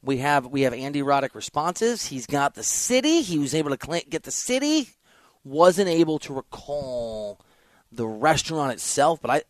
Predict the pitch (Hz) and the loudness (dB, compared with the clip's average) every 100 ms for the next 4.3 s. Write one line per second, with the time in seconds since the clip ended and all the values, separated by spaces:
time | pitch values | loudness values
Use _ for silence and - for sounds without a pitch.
0 | - 160 269 294 - 151 165 104 90 98 | -8 -2 0 0 0 0 0 -4 -14 -16
1 | _ _ _ _ 196 190 349 349 147 139 | _ _ _ _ -8 -4 0 0 0 -6
2 | 180 151 110 175 131 _ _ _ _ - | -4 -2 2 2 0 _ _ _ _ -14
3 | 131 170 160 147 170 151 143 208 131 76 | 0 2 4 2 0 0 2 0 -2 -8
4 | 85 131 | -6 -4